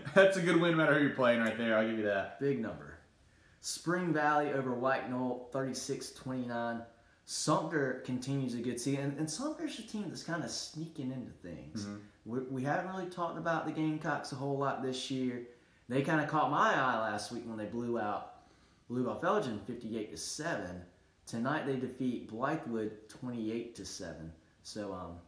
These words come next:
Speaker 2: Sumter continue to, to trend up here, and it'll be interesting to see what they can do in the playoffs.
Speaker 1: Mm-hmm.
Speaker 2: Swansea over Pelion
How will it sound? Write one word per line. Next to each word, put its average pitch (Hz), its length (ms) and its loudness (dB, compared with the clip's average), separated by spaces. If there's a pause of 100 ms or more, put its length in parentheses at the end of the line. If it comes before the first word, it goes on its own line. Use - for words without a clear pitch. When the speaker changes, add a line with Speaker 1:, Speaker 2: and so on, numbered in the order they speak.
(140)
Speaker 2:
Sumter 117 560 -6 (320)
continue 113 460 -4
to, 98 160 -4 (340)
to - 100 -12
trend 120 360 -2
up 120 180 -2
here, 123 160 -4
and 127 160 -4 (320)
it'll 135 140 -10
be 147 60 -6
interesting 156 280 -8
to 127 60 -6
see - 160 -8
what 104 120 -6
they 123 100 -6
can 104 140 -8
do 90 120 -8
in 78 100 -8
the - 80 -18
playoffs. 78 520 -14 (120)
Speaker 1:
Mm-hmm. 95 160 -12 (680)
Speaker 2:
Swansea 170 520 0
over 156 140 2
Pelion 175 460 -2